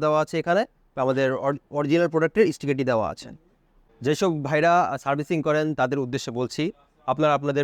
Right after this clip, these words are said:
প্রিয় কাস্টমারদের যদি ভালো সার্ভিস দিতে চান এবং ভালো প্রোডাক্টই দিতে চান, সেই ক্ষেত্রে আপনারা চলে আসুন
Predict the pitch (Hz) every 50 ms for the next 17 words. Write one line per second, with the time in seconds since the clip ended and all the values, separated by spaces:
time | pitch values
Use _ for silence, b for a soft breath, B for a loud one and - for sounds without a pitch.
0 | 135 - 151 156 156 135 147 135 - - 143 139 139 135 135 123 123 139 139 117
1 | 120 143 156 - 160 143 135 131 123 131 123 120 135 131 131 143 - _ _ _
2 | - 127 135 127 120 143 147 147 120 156 160 175 - 175 160 139 127 131 123 -
3 | 135 139 147 - _ _ _ - 151 147 - 143 117 131 135 123 123 139 131 127
4 | - 143 143 139 127 - 143